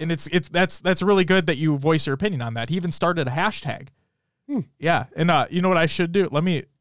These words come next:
Speaker 1: let me look that up real quick.
Speaker 2: They should maybe almost
Speaker 1: This is really funny.
Speaker 2: Yeah. Do you think they should change the scoreboard then to have just, like,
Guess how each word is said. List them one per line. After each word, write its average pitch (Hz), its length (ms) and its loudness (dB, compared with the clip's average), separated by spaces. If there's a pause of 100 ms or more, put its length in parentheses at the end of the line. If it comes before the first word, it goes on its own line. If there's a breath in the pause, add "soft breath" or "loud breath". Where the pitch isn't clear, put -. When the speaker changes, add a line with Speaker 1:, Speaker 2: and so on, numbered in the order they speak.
(140)
Speaker 1:
let 151 100 -8
me 151 60 0
look 131 180 -2
that 117 160 -4
up 117 120 -8
real - 120 -10
quick. - 180 -12 (920)
Speaker 2:
They 147 80 -8
should 160 160 -4
maybe 180 280 4
almost 160 680 0 (220)
Speaker 1:
This 131 100 -4
is 123 60 -8
really 110 200 -6
funny. - 280 -12 (120)
Speaker 2:
Yeah. 50 200 -10 (1600)
Do 151 60 -6
you 147 40 -2
think 196 140 4
they 208 100 4
should 180 180 -2
change 165 320 2
the 143 80 0
scoreboard 143 580 0
then 139 160 2
to 135 60 2
have 127 240 2
just, 127 260 -4
like, 113 240 -4